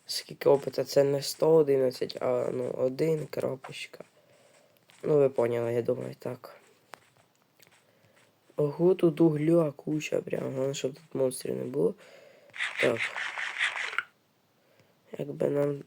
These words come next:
туди залізти? Обій. Сюди перша шерсть у нас є. Ще би три.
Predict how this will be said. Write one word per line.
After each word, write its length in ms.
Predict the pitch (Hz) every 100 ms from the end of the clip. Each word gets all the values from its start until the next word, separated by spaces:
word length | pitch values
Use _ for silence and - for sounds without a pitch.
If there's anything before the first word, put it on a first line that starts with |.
| _ _
туди 380 | 147 143 143 139
залізти? 840 | - 139 143 151 - - - - - _ _ _ _ _ _ _ _ _ _ - - - - - - - -
Обій. 340 | 135 139 135 - 208 202 - - 220 226 220 220 214 - - 190 190 185 185 170 165 - - -
Сюди 560 | - 139 131 135 131 131
перша 280 | 131 135 135
шерсть 460 | - 127 135 -
у 40 | 139
нас 280 | 135 -
є. 260 | 156 175 202 - - - - - - - - _ _ - - - -
Ще 220 | - 190
би 160 | 180
три. 460 | 180 185 202 208